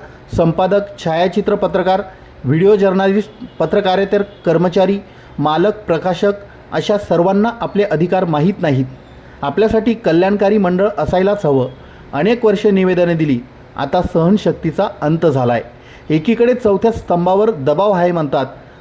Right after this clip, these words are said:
कोण कुणाची सुपारी घेऊन आले म्हणून अपमान करतात, पण जेव्हा आमचा सन्मान द्यायची वेळ येते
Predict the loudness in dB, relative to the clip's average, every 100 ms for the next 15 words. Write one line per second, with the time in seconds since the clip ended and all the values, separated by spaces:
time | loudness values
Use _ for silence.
0 | -4 2 2 2 0 0 -2 -2 -2 0
1 | 0 2 2 2 0 0 2 0 0 -4
2 | -2 -2 0 0 0 -4 -6 -16 -20 -6
3 | -2 0 2 2 2 -2 -2 -2 0 0
4 | 0 0 0 0 0 -2 0 0 0 0
5 | -2